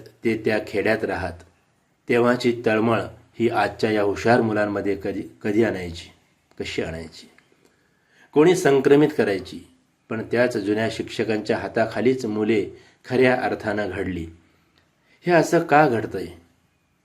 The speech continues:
ही विसंगती कशी समजून घ्यायची? याचे उत्तर शोधायला गुरुजींकडे जावे लागेल असे वाटायला लागलं. शिक्षक हा जितका स्वप्नाळू, भाबडा आणि भावुकच,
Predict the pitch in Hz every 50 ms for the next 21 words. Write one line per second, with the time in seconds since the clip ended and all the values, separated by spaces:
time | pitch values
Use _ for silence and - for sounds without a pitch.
0 | _ - 156 156 139 127 - - 135 135 135 135 139 135 - 147 151 160 160 160
1 | - - - 127 120 - - 160 160 - 120 117 113 117 117 113 107 110 101 92
2 | - - 92 85 82 - - _ _ _ _ _ _ _ _ _ _ _ - 107
3 | 123 123 120 - - 139 131 - - 113 110 - - 131 123 120 - 113 107 101
4 | 107 107 113 113 117 127 147 147 - - 98 107 113 113 117 110 113 123 120 117
5 | 110 117 104 107 113 131 123 - - 104 92 101 98 95 95 101 98 90 87 85
6 | 82 87 90 85 - _ _ _ _ _ - - 107 107 - 117 101 92 85 82
7 | 87 90 87 82 78 73 - - - - _ _ _ _ _ _ _ _ _ _
8 | _ _ _ _ _ _ - - - 127 120 - - 131 123 - - 123 117 110
9 | 107 104 - - - 113 110 110 - 113 104 - - 110 110 110 110 110 107 101
10 | 95 92 - - - 101 98 95 95 104 113 110 104 98 98 - 104 107 104 92
11 | 87 87 104 110 117 120 117 143 135 - - - -